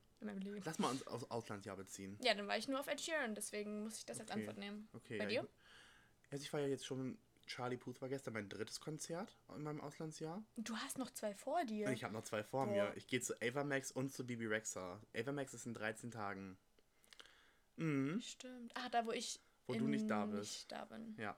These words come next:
Speaker 1: Ja.
Speaker 2: Und Bibi Rexa ist anderthalb Wochen da drauf. Das ist
Speaker 1: Okay.
Speaker 2: am,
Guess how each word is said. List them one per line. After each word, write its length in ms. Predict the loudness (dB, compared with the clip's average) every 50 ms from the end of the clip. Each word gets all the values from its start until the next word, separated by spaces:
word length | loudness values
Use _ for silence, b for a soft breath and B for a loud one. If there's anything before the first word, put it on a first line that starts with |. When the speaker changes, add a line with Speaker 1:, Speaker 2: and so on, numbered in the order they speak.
| -6 -12
Speaker 1:
Ja. 340 | -14 -14 -12 -10 -6 -4 -2
Speaker 2:
Und 320 | -2 -2 -2 -4 -8 -8 -6
Bibi 220 | -6 -4 0 2
Rexa 320 | 2 2 2 2 -2 -4 -2
ist 180 | -2 -4 -4
anderthalb 400 | -2 -2 -2 -2 -2 -4 -6 -6
Wochen 240 | -6 -8 -8 -6 -6
da 160 | -4 -4 -4
drauf. 420 | -6 -8 -10 -10 -10 -10 -12 -14 -16 -20 -20 _ _ -18
Das 160 | -12 -10 -10
ist 100 | -8 -6
Speaker 1:
Okay. 120 | -6 -6
Speaker 2:
am, 160 | -6 -8 -8